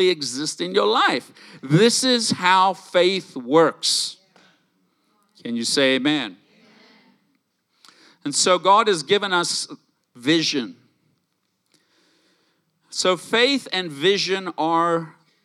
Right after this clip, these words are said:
pretty much the same thing. Amen? Vision is a glimpse of your future,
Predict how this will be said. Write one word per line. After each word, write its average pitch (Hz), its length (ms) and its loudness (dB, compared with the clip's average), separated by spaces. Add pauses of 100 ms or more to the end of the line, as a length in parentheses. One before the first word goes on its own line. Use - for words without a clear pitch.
(140)
pretty 185 220 -4
much 151 380 -2 (100)
the 143 80 -6
same 135 380 -4
thing. 113 380 -12 (1400)
Amen? 123 440 -6 (760)
Vision 240 560 0
is 185 220 -4
a 175 100 0
glimpse 175 600 -2
of 160 260 -4
your 156 120 0
future, 143 800 -4